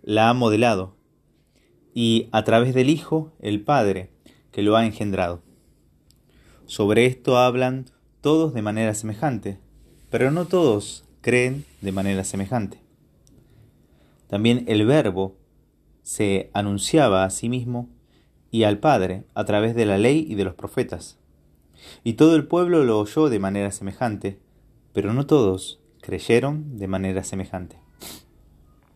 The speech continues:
Y el Padre se mostró a sí mismo, hecho visible y palpable en la persona del Verbo, aunque no todos creyeron por igual en él. Sin embargo,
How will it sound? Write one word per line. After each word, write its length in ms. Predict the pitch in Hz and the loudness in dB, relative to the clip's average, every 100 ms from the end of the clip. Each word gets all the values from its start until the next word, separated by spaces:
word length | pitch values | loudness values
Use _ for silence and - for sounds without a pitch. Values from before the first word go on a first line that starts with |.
| _ _ - - - | _ _ -20 -20 -12
Y 140 | 123 120 | 2 4
el 120 | 110 | 4
Padre 540 | 123 147 156 160 175 170 | 4 4 4 0 -4 -10
se 180 | - | -8
mostró 380 | 107 104 - 120 | -6 -6 0 2
a 60 | 120 | 2
sí 160 | 120 | -2
mismo, 420 | 120 131 101 95 - _ _ _ _ | -6 -6 -8 -12 -14 _ _ _ _
hecho 300 | 127 127 139 | 0 2 2
visible 580 | 117 - 175 127 98 98 | 0 -2 -2 0 0 0
y 120 | 98 | -2
palpable 600 | - 98 - 135 147 135 | -2 -2 2 2 2 0
en 100 | 104 | 0
la 120 | 98 | -2
persona 360 | 101 98 117 104 | -4 -6 -4 -2
del 120 | 104 | 0
Verbo, 400 | 131 107 95 - _ _ - - _ | 2 2 -2 -6 _ _ -20 -20 _
aunque 420 | 123 127 120 127 131 | -4 -4 0 0 2
no 160 | 135 | -2
todos 280 | 156 165 156 | 2 2 2
creyeron 520 | - 113 - 147 117 | 0 -4 0 2 2
por 140 | 104 101 | 0 -2
igual 260 | 98 104 | 2 2
en 120 | 98 107 | 2 0
él. 240 | 101 85 _ _ _ _ _ _ _ | -4 -6 _ _ _ _ _ _ _
Sin 220 | - - 101 | -12 -6 -2
embargo, 500 | 98 110 123 135 | 4 4 4 -2